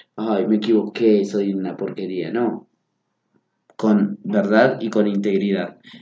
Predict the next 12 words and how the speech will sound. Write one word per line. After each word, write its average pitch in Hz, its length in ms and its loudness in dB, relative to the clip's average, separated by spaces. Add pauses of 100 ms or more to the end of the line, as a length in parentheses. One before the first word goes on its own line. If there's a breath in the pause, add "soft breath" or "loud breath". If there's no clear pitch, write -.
(140 loud breath)
Nuestro, 117 540 4
nuestra 131 540 4
autoestima 127 840 0
no 127 160 4
disminuye 123 540 0
al 117 80 2
observar 110 400 2
las 107 260 2
áreas 127 260 4
que 110 100 0
necesitamos 98 640 -2
mejorar. 87 520 -6